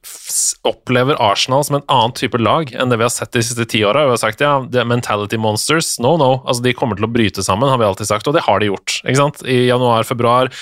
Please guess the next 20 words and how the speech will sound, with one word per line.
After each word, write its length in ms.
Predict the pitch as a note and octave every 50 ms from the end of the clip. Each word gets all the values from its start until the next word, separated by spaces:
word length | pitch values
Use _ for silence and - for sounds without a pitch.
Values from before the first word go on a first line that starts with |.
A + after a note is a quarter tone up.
| - -
så 80 | - B2+
begynner 320 | A#2 C3+ B2+ A2+ G2 F#2+
de 140 | F#2+ G#2 A2+
å 80 | A#2 A2+
s-, 320 | - A#2+ A#2 A2+ A2+ A#2 A#2+ A#2
miste 320 | A#2+ B2 B2 B2 - - - -
poeng, 180 | D3 F3+ G3
og 80 | F#3 D3+ -
så 80 | D#3+ D3+
f-, 80 | D#3 C3+ -
synker 400 | C3+ C3+ - - A2+ G2 - -
de 80 | A2+ A2
nedover 160 | G2+ G2 F2+ -
på 20 | - A2+
tabellen. 260 | A2 G#2 G2 A#2 A#2+ - - - - - - - -
Men 80 | C#3 C#3+
nå 80 | D3+ E3 D#3+
har 160 | D#3 C3+ B2+ C3 -
Arteta 380 | - A2+ G2+ - - B2+ C3 B2+
bygd 480 | A#2+ G#2 A#2+ A#2+ C#3+ D3+ C#3 B2 A2+